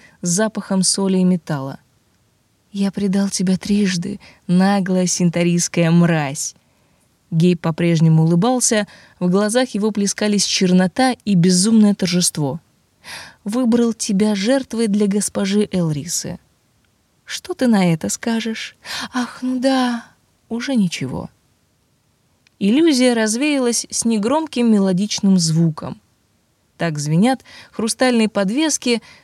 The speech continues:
на старомодных вычурных люстрах. Киара,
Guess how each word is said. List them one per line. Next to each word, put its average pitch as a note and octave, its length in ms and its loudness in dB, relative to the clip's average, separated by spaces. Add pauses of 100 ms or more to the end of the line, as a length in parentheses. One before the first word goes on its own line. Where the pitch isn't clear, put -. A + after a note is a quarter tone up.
на A3 140 0
старомодных A3+ 720 0
вычурных G3 600 0
люстрах. D#3+ 640 -6 (500)
Киара, F3+ 480 0